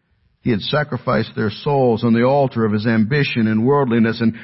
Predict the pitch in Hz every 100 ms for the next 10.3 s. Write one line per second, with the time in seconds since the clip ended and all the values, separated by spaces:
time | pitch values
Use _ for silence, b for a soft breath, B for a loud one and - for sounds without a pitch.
0 | - 139 160 165 151 135 123 151 160 151
1 | 147 156 147 139 139 156 156 151 131 135
2 | 143 147 139 147 143 139 135 123 131 151
3 | 139 101 - _ 95 101 98 127 117 110
4 | - 107 98 92 - 104 - - b b
5 | b b b _ - 87 - 85 80 -
6 | - - - - _ _ _ _ _ _
7 | _ _ _ - 107 110 107 98 92 92
8 | 95 92 98 92 87 87 78 85 - 90
9 | 82 80 82 80 - 73 78 76 73 71
10 | - -